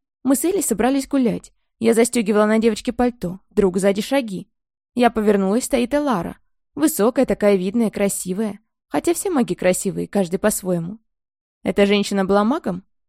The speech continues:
переспросил Ксан. «Вы не ошибаетесь?» «Разве можно перепутать мага с человеком?» обиделась Шелис. Рослая, фигуристая, волосы угольные, а радужки голубые-голубые, аж светятся.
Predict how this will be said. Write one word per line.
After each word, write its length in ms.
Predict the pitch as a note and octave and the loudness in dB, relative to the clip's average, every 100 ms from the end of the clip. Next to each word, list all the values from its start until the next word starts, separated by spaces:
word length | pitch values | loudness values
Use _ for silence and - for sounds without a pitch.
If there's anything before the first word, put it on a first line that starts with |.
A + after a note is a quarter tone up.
| _ | _
переспросил 560 | F#3+ G3 - - G#3 F#3+ | 2 2 2 2 0 -6
Ксан. 400 | - F#3+ F3+ A3 | -4 -4 -4 -6
«Вы 160 | F3 G#3+ | -2 2
не 100 | G#3+ | 2
ошибаетесь?» 680 | A3+ A3 D4 F#4 - - - _ _ _ _ _ _ | 0 0 0 0 -6 -16 -18 _ _ _ _ _ _
«Разве 340 | G3 G3+ E3+ F3 | 2 2 2 -2
можно 340 | F#3+ C#4 D#4+ | -2 -2 -2
перепутать 480 | A#3+ G#3 G#3 F#3 - | -2 -2 -2 -6 -4
мага 260 | F3 B3+ | -4 -2
с 80 | C#4 | -4
человеком?» 680 | - A#3+ B3 A#3 F3 - F#3+ _ _ - | -2 -2 0 -2 -6 -12 -18 _ _ -4
обиделась 460 | G#3 F3+ F#3 F#3+ | -4 0 2 2
Шелис. 460 | - F#3+ E3+ - - _ _ _ - | -2 -6 -6 -10 -18 _ _ _ -2
Рослая, 480 | D#4 E4 E4 D#4 | 2 2 2 0
фигуристая, 760 | D4+ A3+ F#3+ A#3 A#3 - G#3+ A3+ _ - | 0 0 0 0 -2 -4 -6 -6 _ -4
волосы 360 | D4+ C#4+ - G#3 | 2 2 4 2
угольные, 500 | G3+ G#3 G3 G3+ - _ | 2 0 0 -4 -8 _
а 140 | - G3+ | 2 4
радужки 400 | A3 A3 - F3+ | 4 0 -4 -4
голубые-голубые, 1000 | G3+ A3 A#3 D#4 D#4 D#4 D#4+ D4+ A3+ F#3 | 0 0 2 0 2 0 0 2 2 2
аж 100 | A3+ | 0
светятся. 640 | - D4 G3+ F3 - | -2 -4 -4 -8 -10